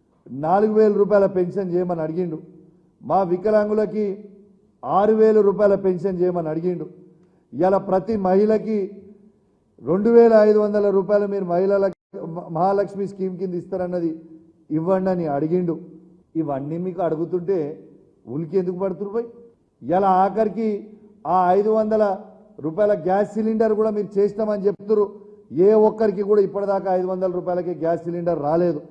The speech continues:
ఇవాళ రెండు వందల యూనిట్ల కరెంట్ మేము ఫ్రీ చేసినామని చెప్తుర్రు. ఉదాహరణ హుజరాబాద్ నియోజకవర్గంలో నేను చెప్తా ఉన్నాను,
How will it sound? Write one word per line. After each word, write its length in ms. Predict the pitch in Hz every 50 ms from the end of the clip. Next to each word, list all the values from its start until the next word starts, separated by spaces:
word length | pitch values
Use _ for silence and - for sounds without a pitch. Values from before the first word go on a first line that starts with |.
| - - - _ _ -
ఇవాళ 240 | 147 185 202 214 208
రెండు 260 | 196 196 196 208 220
వందల 300 | 220 220 220 214 220 220
యూనిట్ల 420 | 208 208 208 208 214 220 190 214
కరెంట్ 400 | 214 214 208 196 208 208 190 214
మేము 180 | 208 208 202 170
ఫ్రీ 180 | 139 170 190
చేసినామని 580 | 208 214 214 214 202 202 214 214 202 202 185 175
చెప్తుర్రు. 600 | 196 185 196 - 214 202 190 - - - - - - - _ _ - 127
ఉదాహరణ 460 | 135 160 185 202 202 208 214 214 214
హుజరాబాద్ 600 | 208 196 190 175 196 208 214 208 214 208 208 190
నియోజకవర్గంలో 720 | 202 208 208 190 196 214 208 202 208 185 202 196 196 202
నేను 180 | 196 202 190 185
చెప్తా 240 | 185 - - 196 185
ఉన్నాను, 260 | 180 180 175 165